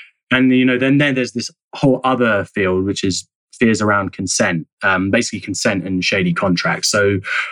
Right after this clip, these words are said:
the wrong consent given to, like, the wrong company can lead to these kind of nightmarish scenarios. sag aftra told me, you know, they've seen digital image rights hidden in contracts.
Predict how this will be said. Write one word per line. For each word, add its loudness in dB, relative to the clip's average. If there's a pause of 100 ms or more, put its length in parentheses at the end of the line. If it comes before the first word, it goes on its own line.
(160)
the 6
wrong 6
consent 0
given 0
to, -4
like, -2
the -2
wrong 2
company 0
can -2
lead 2
to -2
these 4
kind 0
of 0 (160)
nightmarish 2 (120)
scenarios. 0
sag 0
aftra -4 (600)
told 2
me, 0 (180)
you 0
know, 2
they've 2
seen 4
digital 2
image 2
rights -2
hidden 2
in 0
contracts. -2